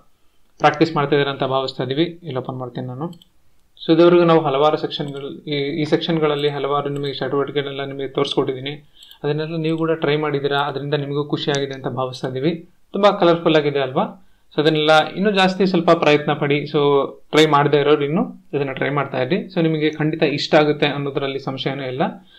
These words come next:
So ಇದುವರೆಗೂ ನಾವು ಈ sections ಎಲ್ಲ ನಾವು cover ಮಾಡಿದ್ದೀವಿ. ಇದನ್ನೆಲ್ಲ ನೀವು try ಮಾಡಿದ್ದೀರಿ ಅಂತ ಭಾವಿಸ್ತಾ ಇದ್ದೀವಿ. So ಬನ್ನಿ ಇವತ್ತಿನ session ನ ಸ್ಟಾರ್ಟ್ ಮಾಡಿ ಈ section ನ ಕಲಿತಾ ಹೋಗೋಣ.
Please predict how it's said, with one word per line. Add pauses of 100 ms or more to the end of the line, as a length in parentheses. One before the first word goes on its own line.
(180)
So
ಇದುವರೆಗೂ
ನಾವು
ಈ
sections
ಎಲ್ಲ
ನಾವು
cover
ಮಾಡಿದ್ದೀವಿ.
ಇದನ್ನೆಲ್ಲ
ನೀವು
try
ಮಾಡಿದ್ದೀರಿ
ಅಂತ
ಭಾವಿಸ್ತಾ
ಇದ್ದೀವಿ. (240)
So
ಬನ್ನಿ
ಇವತ್ತಿನ
session
ನ
ಸ್ಟಾರ್ಟ್
ಮಾಡಿ (160)
ಈ
section
ನ (400)
ಕಲಿತಾ
ಹೋಗೋಣ.